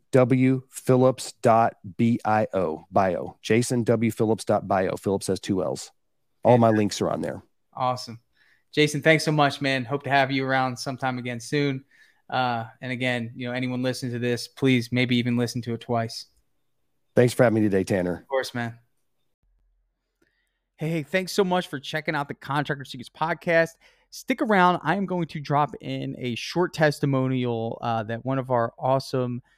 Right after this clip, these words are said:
Speaker 2: heavy hitters in Drip Jobs, uh, had agreed to give out for us. So if you wanna hear a little bit about how Drip Jobs is helping contractors,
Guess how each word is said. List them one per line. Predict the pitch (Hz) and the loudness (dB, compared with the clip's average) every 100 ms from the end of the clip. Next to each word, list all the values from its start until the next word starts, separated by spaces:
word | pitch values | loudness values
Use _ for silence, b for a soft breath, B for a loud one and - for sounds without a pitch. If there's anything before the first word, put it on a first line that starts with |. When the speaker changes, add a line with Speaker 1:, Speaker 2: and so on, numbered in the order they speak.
| _ | _
Speaker 2:
heavy | - - 170 165 170 | -14 -2 0 2 0
hitters | 127 147 139 143 131 | 2 2 2 2 -2
in | - 123 | -6 -4
Drip | 135 | -4
Jobs, | - 123 123 123 127 b b b | 0 2 4 2 -2 b b b
uh, | - 117 113 | -6 -4 -4
had | 123 | -4
agreed | 120 127 143 | -4 -2 -2
to | 139 | -2
give | 131 151 143 | 2 2 2
out | 135 139 - - | 0 -2 -4 -10
for | _ - 185 151 | _ -2 2 6
us. | 170 - | 6 4
So | 156 135 | 0 -2
if | |
you | 135 | -2
wanna | 143 185 | -6 -4
hear | 165 | -2
a | 170 | 0
little | 156 156 | 0 0
bit | 147 | 0
about | 135 131 131 | 2 2 2
how | 139 | -4
Drip | 127 139 | -2 -2
Jobs | 143 127 131 | 2 2 0
is | 117 | -4
helping | 131 127 131 | -4 -4 -4
contractors, | - 123 123 - 117 - 127 | -4 -4 -2 -4 -4 -4 -8